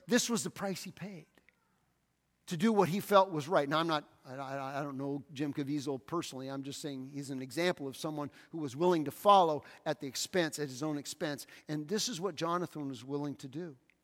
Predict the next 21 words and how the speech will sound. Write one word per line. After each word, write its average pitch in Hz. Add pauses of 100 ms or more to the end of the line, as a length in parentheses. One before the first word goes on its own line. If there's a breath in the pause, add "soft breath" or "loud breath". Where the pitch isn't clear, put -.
(560 soft breath)
And 220
then 247
we 254
see 277
not 240
only 240
Jonathan's 190
pledge, 240
but 180
Jonathan's 180
personal 202
risk. 190 (240 loud breath)
Verse 254
fourteen, 226 (180 loud breath)
I 208
read 220
this 196
text -
and 165
I 165
go, 143